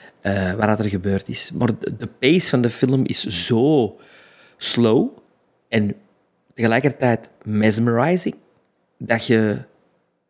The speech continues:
dat je echt van de ene keer op de andere, het, het, op het verkeerd been wordt gezet, elke keer. Dat je dus mee bent met heel die, met heel die, die, eh, met dat verhaal en ineens denkt, "Oh shit, nee, het, het gaat die richting uit." En dan weer terug zo slow, slow. En dan,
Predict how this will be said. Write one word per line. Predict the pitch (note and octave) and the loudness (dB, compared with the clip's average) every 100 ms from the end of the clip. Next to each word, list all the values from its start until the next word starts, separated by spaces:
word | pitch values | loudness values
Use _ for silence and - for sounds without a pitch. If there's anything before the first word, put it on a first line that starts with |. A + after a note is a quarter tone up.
| _ - | _ -8
dat | A2 | -6
je | - - | -4 -2
echt | D3+ - | -4 -4
van | C3+ | 0
de | B2+ | 4
ene | D3+ | 4
keer | D3+ - C3 | 2 0 0
op | A2+ | 0
de | F#2+ | 0
andere, | C3 C#3 - | 0 0 -4
het, | - - | -6 -8
het, | - - - - - - - - | -8 -6 -8 -10 -14 -8 -6 -2
op | - - | -2 -2
het | - | -6
verkeerd | C#3+ - B2 G2 | -6 0 -2 0
been | A#2 C#3 | 2 4
wordt | A2+ - | 2 0
gezet, | G2 G2+ - | -2 -2 -2
elke | G#2+ G#2 - | -2 -2 -4
keer. | - - | -8 -6
Dat | A2+ | -6
je | A2+ | -6
dus | G#2+ - | -6 -4
mee | A2 B2 C#3+ | 0 0 2
bent | C#3 | 0
met | B2 | 2
heel | C3 B2+ | 2 2
die, | A2+ A2 G2+ - - - - - - - - | 0 -2 -4 -10 -14 -14 -14 -16 -16 -14 -2
met | A#2 | 0
heel | A2+ | 0
die, | - G#2 G2+ - | 0 0 0 -2
die, | G#2+ G2+ G2 F#2 - | -2 -2 0 0 -2
eh, | - B1+ - | -2 -4 -4
met | A#2+ | 0
dat | A2+ | 0
verhaal | - A2+ C#3+ E3 | 0 0 2 0
en | B2+ | 0
ineens | C3 C3 | 0 2
denkt, | D3 - | 0 0
"Oh | D3 | -2
shit, | - - F#3 | -2 -2 -2
nee, | - D#3 | 0 0
het, | A#2 - A#2+ | 0 -4 -14
het | - - | -12 -10
gaat | A#2+ | -4
die | D#3 D#3 | 0 0
richting | A#2+ G#2 A2 | -2 -6 -6
uit." | - - - | -8 -12 -8
En | A#2+ | 0
dan | B2 C3 | 2 2
weer | B2+ | 0
terug | - C#3 | -2 -4
zo | - C#3+ C3+ | 0 0 0
slow, | - B2+ C3+ C#3 | 2 4 4 4
slow. | - - | 2 0
En | |
dan, | - | 0